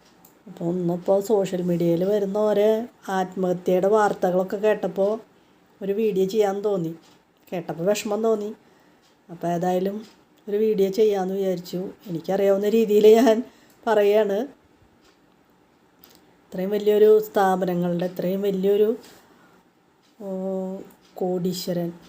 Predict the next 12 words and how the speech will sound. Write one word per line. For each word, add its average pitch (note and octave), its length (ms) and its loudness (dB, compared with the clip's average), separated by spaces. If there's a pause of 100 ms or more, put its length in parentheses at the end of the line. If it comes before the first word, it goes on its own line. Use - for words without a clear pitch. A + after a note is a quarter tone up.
(500)
അയാൾ E3 320 -8
ഇങ്ങനെയൊക്കെ F#3 460 -8
ആത്മഹത്യ F#3+ 640 -6
ചെയ്തു F#3+ 300 -4
എന്ന് F#3 140 -4
കേൾക്കുമ്പോൾ F#3 580 -4 (440)
നമ്മളെ F3+ 340 -6
പോലെയുള്ള F#3 400 -2
സാധാരണക്കാരുടെ F#3+ 1300 -2
അവസ്ഥകളാണ് G#3 800 0
ഞാൻ A3 260 4
ആലോചിക്കുന്നത്. F3+ 720 -2